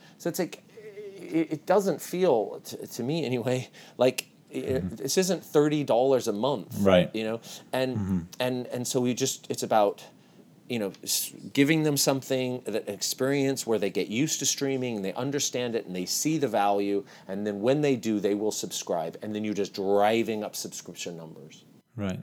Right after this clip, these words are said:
Speaker 2: So do you think it's a mistake for, say, Apple Music not to have a free tier? Because, I mean, they've got, what, thirteen million subscribers, I guess they announced this week. Um, you know, it's a decent number from nothing a year ago, but,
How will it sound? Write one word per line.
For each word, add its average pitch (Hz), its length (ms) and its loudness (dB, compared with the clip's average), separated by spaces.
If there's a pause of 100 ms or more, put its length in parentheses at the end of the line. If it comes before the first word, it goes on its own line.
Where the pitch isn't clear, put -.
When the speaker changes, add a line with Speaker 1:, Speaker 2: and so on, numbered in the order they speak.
Speaker 2:
So 139 100 6
do 127 100 8
you 147 60 10
think 160 180 6
it's 139 120 4
a 127 40 6
mistake 123 520 8
for, 117 160 2
say, 117 500 8
Apple 123 320 4
Music 113 400 8
not 117 240 6
to 117 140 4
have 110 260 8
a 104 60 6
free 110 480 6
tier? 107 500 8
Because, 117 300 2
I 127 60 8
mean, 135 120 8
they've 135 180 6
got, 110 300 8
what, - 160 -8
thirteen 113 380 8
million 107 240 8
subscribers, 95 520 2
I 95 40 4
guess 95 180 0
they 104 80 2
announced 92 300 2
this 101 160 -4
week. 92 260 2 (640)
Um, 95 480 6
you 110 60 4
know, 104 40 6
it's 98 80 4
a 117 60 8
decent 127 320 8
number 101 240 10
from 101 220 4
nothing 95 380 4
a 90 60 6
year 95 240 8
ago, 90 300 8
but, 90 340 4